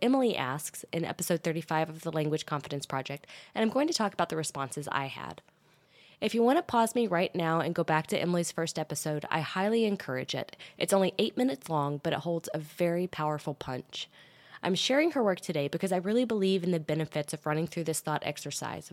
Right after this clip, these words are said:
but I don't want my responses to influence yours. If you're sticking with me, though, you can always grab a pen and paper or open up the notes on your phone to jot down your immediate thoughts when I share the questions she asks. Or with every question, just hit the pause button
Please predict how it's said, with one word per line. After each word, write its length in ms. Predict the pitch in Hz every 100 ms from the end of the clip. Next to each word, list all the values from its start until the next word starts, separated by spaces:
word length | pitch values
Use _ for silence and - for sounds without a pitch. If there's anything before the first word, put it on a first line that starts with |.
| -
but 100 | 160
I 100 | 170
don't 280 | 175 196 -
want 160 | 240
my 100 | 202
responses 580 | 185 185 - 143 - 151
to 120 | - -
influence 480 | 156 - 143 -
yours. 400 | 139 139 - - - - - _ _ - -
If 100 | 190
you're 80 |
sticking 340 | 180 262 262 269
with 160 | 240
me, 120 | - 175
though, 220 | 160 160
you 180 | 160 180
can 120 | 185
always 340 | 170 175 220
grab 200 | - 180
a 60 | 175
pen 180 | - 170
and 120 | 196
paper 460 | 165 160 165 160 -
or 200 | 156 -
open 180 | 160 175
up 140 | 196 -
the 60 |
notes 260 | 170 160 175
on 100 | 180
your 120 | 175
phone 400 | - 156 151 147
to 120 | -
jot 280 | 151 147 -
down 160 | 185 190
your 120 | 175
immediate 360 | 170 165 170 -
thoughts 240 | 151 -
when 100 | 156
I 60 | 151
share 180 | -
the 60 | 151
questions 580 | 151 147 - 139 139 -
she 280 | - - 131
asks. 500 | 107 127 - - - _ _ - _ -
Or 280 | 247 262
with 160 | 240 220
every 180 | 175 202
question, 440 | - 170 - 180
just 180 | 175 -
hit 160 | 185 -
the 60 |
pause 280 | - 180 160
button 400 | - 151 160 156